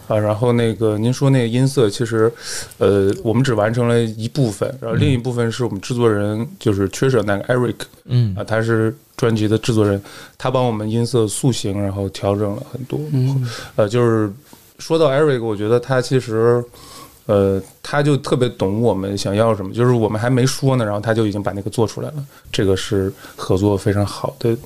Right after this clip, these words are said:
Speaker 1: 呃，一个方式。
Speaker 2: 你们是很早就认识还是？
Speaker 1: 呃，我们是所有的歌都是 Eric 做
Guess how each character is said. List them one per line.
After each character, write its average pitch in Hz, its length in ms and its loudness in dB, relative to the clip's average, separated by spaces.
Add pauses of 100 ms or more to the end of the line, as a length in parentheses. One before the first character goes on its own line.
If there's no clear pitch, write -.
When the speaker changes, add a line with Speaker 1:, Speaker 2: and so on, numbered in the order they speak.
(600)
Speaker 1:
呃， 98 160 2
一 90 140 0
个 95 180 0
方 95 240 0
式。 123 240 -2 (120)
Speaker 2:
你 117 140 0
们 131 140 4
是 147 260 0
很 113 160 0
早 120 160 4
就 98 140 2
认 104 260 2
识 82 140 -4
还 90 180 -4
是？ 95 120 -2
Speaker 1:
呃， 123 120 2
我 113 160 0
们 120 220 0
是 135 220 -2
所 135 180 0
有 196 60 4
的 139 80 2
歌 117 160 -2
都 117 120 2
是 113 140 0
Eric 107 720 0
做 98 580 0